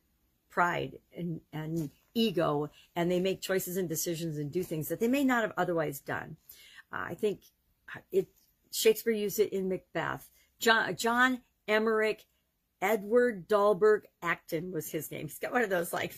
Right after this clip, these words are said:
<laughs> thing names. And I've covered this idiom before, but I, I don't remember much about it except what it means and the, the big long name of the guy that's attributed with first saying it. It also showed up in George Orwell's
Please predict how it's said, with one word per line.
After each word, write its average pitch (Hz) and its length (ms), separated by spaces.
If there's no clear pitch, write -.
<laughs> - 180
thing 214 180
names. 175 420
And 247 80
I've 247 80
covered 277 280
this 254 200
idiom 220 280
before, 196 320
but 180 100
I, 165 120
I 185 160
don't 262 180
remember 240 320
much 180 240
about 185 280
it - 100
except 233 440
what 247 140
it 277 80
means 226 300
and 196 500
the, 180 240
the 180 100
big 196 260
long 170 320
name 160 220
of 135 60
the 139 60
guy 139 240
that's - 220
attributed 143 460
with 135 180
first 131 260
saying - 240
it. - 80
It 208 60
also 214 260
showed 208 240
up 185 120
in 185 100
George 175 260
Orwell's 170 640